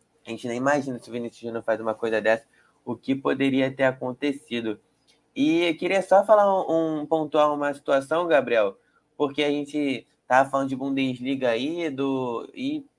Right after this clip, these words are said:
assim, pensando, né? Que horas o Leverkusen vai cair da primeira colocação? E empata contra o Dortmund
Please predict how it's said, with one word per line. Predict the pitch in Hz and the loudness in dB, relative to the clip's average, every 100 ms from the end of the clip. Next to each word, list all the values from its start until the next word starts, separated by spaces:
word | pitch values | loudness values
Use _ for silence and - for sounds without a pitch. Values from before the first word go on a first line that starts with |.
| _ | _
assim, | 131 139 131 | -8 -6 -6
pensando, | 147 147 139 135 120 | -6 -6 -6 -6 -4
né? | 117 - _ _ | -6 -8 _ _
Que | 160 | 2
horas | 147 165 196 196 | 4 6 4 0
o | 180 | -2
Leverkusen | 156 165 160 151 - 143 160 156 151 | -4 -2 -2 -4 -6 -6 -6 -6 -4
vai | 147 160 | -2 -2
cair | - 139 139 | 0 -2 -2
da | 147 | -6
primeira | 139 147 139 139 139 _ | -6 -8 -6 -6 -8 _
colocação? | - 139 135 147 143 120 110 - _ _ _ | -8 -6 -4 -4 -4 -6 -8 -10 _ _ _
E | 156 | -4
empata | 175 180 170 180 202 202 | -4 2 6 8 8 4
contra | 196 185 180 | 0 -4 -6
o | 147 | 2
Dortmund | 135 156 175 190 196 | 4 4 2 -8 -14